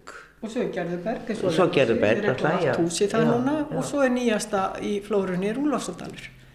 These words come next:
Speaker 2: Já, það kom í safn þar.
Speaker 1: Já, og það
Speaker 2: Já.
Speaker 1: opnaði bara núna í desember, dásamlega fallegt. Það er fyrsta safnið okkar sem er með svokallari umframopnun,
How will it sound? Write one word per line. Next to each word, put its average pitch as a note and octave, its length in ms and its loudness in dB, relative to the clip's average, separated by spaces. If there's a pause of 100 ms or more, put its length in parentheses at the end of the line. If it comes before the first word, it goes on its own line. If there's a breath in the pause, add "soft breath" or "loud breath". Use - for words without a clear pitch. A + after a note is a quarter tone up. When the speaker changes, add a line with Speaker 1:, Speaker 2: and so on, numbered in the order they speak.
Speaker 2:
Já, G#3 160 0 (180)
það C#3+ 180 0
kom D3 160 2
í C3+ 60 -2
safn - 220 -2
þar. - 240 -6
Speaker 1:
Já, G#3 120 -8 (140)
og - 160 -10
það A#3+ 100 0
Speaker 2:
Já. A#3+ 100 2
Speaker 1:
opnaði G#3+ 340 -2
bara F3+ 180 -4
núna F3 160 -2
í E3+ 80 -2
desember, C4 600 -2
dásamlega F#3+ 520 -2
fallegt. G3+ 460 -6 (560 loud breath)
Það A3 200 2
er F#3+ 60 4
fyrsta C4 400 0 (280)
safnið A3+ 360 0
okkar G3+ 240 -2
sem G3 160 -4
er F#3 80 -2
með F3+ 160 -4
svokallari E3+ 480 -6
umframopnun, D4 920 0